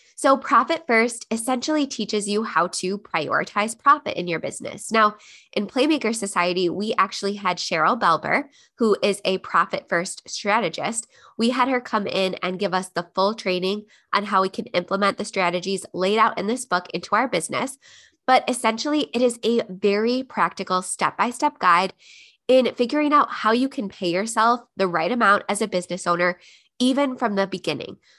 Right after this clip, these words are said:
So essentially, you set up multiple bank accounts, you set up these automatic transfers, and it sets up a system in your business so that you can pay yourself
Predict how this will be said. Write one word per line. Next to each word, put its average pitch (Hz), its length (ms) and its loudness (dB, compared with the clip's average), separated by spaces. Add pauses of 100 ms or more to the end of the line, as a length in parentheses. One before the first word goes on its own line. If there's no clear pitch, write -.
(120)
So 233 340 4
essentially, 247 480 0
you 220 220 0
set 196 180 -2
up - 100 -2
multiple 160 420 -2
bank 233 260 0
accounts, 240 560 2
you 196 100 -6
set 185 180 0
up 170 120 -2
these 175 240 -4
automatic 170 460 -2
transfers, 226 680 -2 (500)
and 240 320 4 (520)
it 240 160 0
sets 277 240 2
up 320 120 0
a 302 60 4
system 240 560 0
in 196 180 -2
your 202 140 -2
business 226 460 -2
so 220 100 -2
that 196 220 0
you 180 240 -6
can 240 180 -6
pay 220 160 -2
yourself 185 460 0